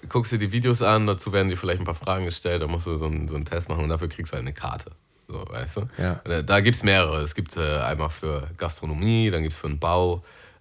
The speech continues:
Speaker 1: äh, was weiß ich nicht alles so, ne? Und naja, je mehr du im Grunde von diesen Karten hast, desto besser deine Chancen auf dem Jobmarkt, weil du kannst dann bei dieser App angeben, was du alles hast.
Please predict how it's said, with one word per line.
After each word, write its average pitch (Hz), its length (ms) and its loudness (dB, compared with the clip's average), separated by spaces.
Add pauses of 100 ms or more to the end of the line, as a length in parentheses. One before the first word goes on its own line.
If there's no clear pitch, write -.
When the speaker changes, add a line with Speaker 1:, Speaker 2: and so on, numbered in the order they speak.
(120)
Speaker 1:
äh, 73 320 0 (460)
was - 180 -6
weiß 78 160 -6
ich 76 120 -10
nicht 73 200 -4
alles - 280 -8
so, 62 200 -8
ne? 131 260 4 (560)
Und 82 360 0 (520)
naja, 107 460 6
je 90 180 2
mehr 135 260 8
du 175 160 2
im 123 120 6
Grunde 131 300 2
von 139 120 2
diesen 123 220 0
Karten 123 340 4
hast, 123 220 6
desto 113 220 2
besser 113 260 4
deine 95 180 4
Chancen 104 380 2
auf 90 80 0
dem 92 120 0
Jobmarkt, 78 520 2
weil 80 140 2
du 87 40 0
kannst 98 220 4
dann 90 80 2
bei 85 80 4
dieser 82 260 2
App 92 140 2
angeben, 82 460 2
was 82 160 2
du 73 80 0
alles 76 200 -2
hast. 85 340 0